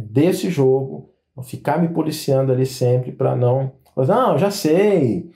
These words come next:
Não, não sei, eu vou pegar o capítulo, o módulo lá, vou assistir de novo, vou entender novamente. "Ah, não, isso dá pra resolver assim." Não, deixa eu ver qual que é a recomendação.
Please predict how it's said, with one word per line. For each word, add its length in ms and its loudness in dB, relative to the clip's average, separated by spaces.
Não, 320 2
não 100 2
sei, 380 -2
eu 60 -12
vou 200 -8
pegar 380 0
o 60 -2
capítulo, 680 0
o 460 -12
módulo 460 2
lá, 220 2
vou 160 -2
assistir 400 -2
de 120 0
novo, 520 2
vou 140 0
entender 380 2
novamente. 640 -2
"Ah, 220 0
não, 180 2
isso 140 -2
dá 80 2
pra 140 0
resolver 300 2
assim." 200 -2
Não, 180 0
deixa 260 0
eu 80 2
ver 440 -2
qual 280 0
que 200 -2
é 460 2
a 100 -6
recomendação. 920 -2